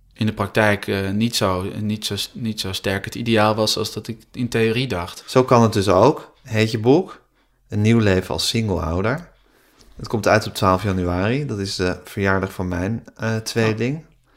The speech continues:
Speaker 2: Van mijn eerste leg, die ik ook kreeg toen ik zesentwintig was.
Speaker 1: Nou,
Speaker 2: Maar
Speaker 1: geef
Speaker 2: dit
Speaker 1: ze er
Speaker 2: geheel,
Speaker 1: eentje,
Speaker 2: maar
Speaker 1: geef
Speaker 2: dit
Speaker 1: ze er
Speaker 2: geheel,
Speaker 1: eentje
Speaker 2: maar
Speaker 1: cadeau,
Speaker 2: dit
Speaker 1: zou ik
Speaker 2: geheel
Speaker 1: zeggen.
Speaker 2: terzijde. En mensen moeten het online bestellen, hè?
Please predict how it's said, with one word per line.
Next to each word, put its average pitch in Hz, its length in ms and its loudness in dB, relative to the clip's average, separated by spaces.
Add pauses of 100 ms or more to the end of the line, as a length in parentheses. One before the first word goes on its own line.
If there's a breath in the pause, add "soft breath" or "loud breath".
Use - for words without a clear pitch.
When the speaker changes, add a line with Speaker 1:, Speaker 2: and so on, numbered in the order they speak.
(560 soft breath)
Speaker 2:
Van 110 140 -4
mijn 107 180 0
eerste 104 320 -4
leg, 110 140 -2
die 113 140 -2
ik 98 80 -4
ook 95 140 0
kreeg 117 200 -2
toen 117 140 -4
ik 113 100 -4
zesentwintig 110 640 -4
was. 120 340 -8 (560 soft breath)
Speaker 1:
Nou, - 160 -14
Speaker 2:
Maar 113 100 -4
Speaker 1:
geef 113 100 2
Speaker 2:
dit - 80 -4
Speaker 1:
ze 117 80 0
er 113 60 4
Speaker 2:
geheel, 113 140 2
Speaker 1:
eentje, 113 140 0
Speaker 2:
maar 117 100 2
Speaker 1:
geef 123 80 8
Speaker 2:
dit 123 100 4
Speaker 1:
ze 131 80 4
er 120 60 6
Speaker 2:
geheel, 120 160 8
Speaker 1:
eentje 113 180 0
Speaker 2:
maar - 0 -
Speaker 1:
cadeau, 123 200 8
Speaker 2:
dit 117 80 -2
Speaker 1:
zou 117 120 4
ik 113 60 8
Speaker 2:
geheel 110 260 6
Speaker 1:
zeggen. 101 200 6 (100)
Speaker 2:
terzijde. 139 200 -2 (2750 loud breath)
En 127 160 2
mensen 120 240 6
moeten 117 200 4
het 117 100 0
online 113 320 4
bestellen, 131 420 2
hè? 156 60 0